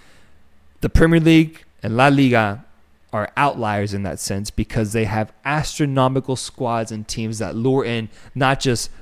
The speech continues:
domestic views, but national and worldwide views. If Liga M X can form a team of that nomenclature, of that height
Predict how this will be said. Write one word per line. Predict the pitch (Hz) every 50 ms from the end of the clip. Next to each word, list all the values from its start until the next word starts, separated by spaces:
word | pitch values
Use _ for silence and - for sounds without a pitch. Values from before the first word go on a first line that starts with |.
| - -
domestic | - 113 113 143 175 190 - - 190 151
views, | 156 180 175 165 131
but | - - 127 - - - -
national | 123 123 135 147 151 156 147 - 160 156 151 147 -
and | 87 110 107 104 101
worldwide | 101 127 131 127 131 120 107 101 95 95 104 117 107 110 117 101 101 95
views. | 87 - 90 87 82 69 69 - - - - - - - - - - - - - - - - - - - - - - - - - - - - - - -
If | - 143 139 113 120
Liga | 143 180 214 226 254
M | 240 220 196 185 180 180
X | 175 180 170 - - 113 - - - - - - - - - _ - _ _ _ _ _
can | - - 147 139 123
form | - - - 151 160 180 190 185 185
a | 180 156
team | - - - - 160 147 131 113 98 92 98 - - - - - - - - - - - _ - _ _ -
of | 156 - 131 123 120 120
that | 143 151 165 208 233 226 202 - - _ _ _ _ _ _ - - - - - - - - - - _ _ _ _ _ _ _ _ -
nomenclature, | - 123 127 143 170 190 185 156 127 117 110 - 95 92 92 - - - 87 65 _ _ _ _ _ _ _ - - -
of | - 139 127 120
that | 135 170 208 208 -
height | - - - - - - 214 214 190 - - - - - - -